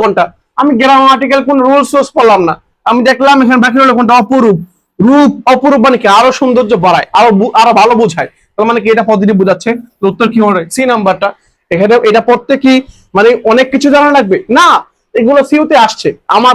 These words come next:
বানানো কোশ্চেন না ভাই, বিশ্বাস কর ভাই, আমার বানানো কোশ্চেন না, এটা সিউতে আসছে, এই চট্টগ্রাম বিশ্ববিদ্যালয় ভর্তি পরীক্ষা আসছে।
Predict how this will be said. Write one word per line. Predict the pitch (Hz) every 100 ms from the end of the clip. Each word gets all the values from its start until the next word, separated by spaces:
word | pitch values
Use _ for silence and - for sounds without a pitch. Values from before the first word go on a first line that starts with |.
| 208
বানানো | 240 254 269
কোশ্চেন | 247 233 208
না | 226
ভাই, | 190
বিশ্বাস | 160 165 - 285 - 294
কর | 240 190
ভাই, | 226 - _ _ _ -
আমার | 294 262
বানানো | 226 262 254
কোশ্চেন | 294 - 285 277
না, | 277 226 - _ _ -
এটা | 240 254
সিউতে | 294 254 285
আসছে, | 269 - 196
এই | 202 208 - -
চট্টগ্রাম | 254 240 247 233
বিশ্ববিদ্যালয় | 226 202
ভর্তি | 185 185 208
পরীক্ষা | 185 165 156
আসছে। | -